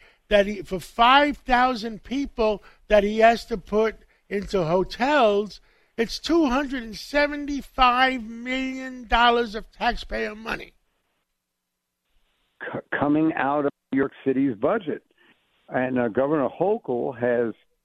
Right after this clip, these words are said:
Speaker 2: publicly stated that she will try to do her share to help the mayor. But this is a federal government issue because the federal government was the one that got this idea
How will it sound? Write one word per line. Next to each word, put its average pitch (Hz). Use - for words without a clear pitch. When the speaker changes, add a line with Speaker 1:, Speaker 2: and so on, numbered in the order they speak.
Speaker 2:
publicly 139
stated 135
that 120
she 156
will 147
try 143
to 127
do 131
her 185
share 120
to 113
help 120
the 123
mayor. 120
But 147
this 202
is 208
a 131
federal 190
government 170
issue 185
because 165
the 139
federal 175
government 143
was 147
the 143
one 156
that 135
got 151
this 147
idea 135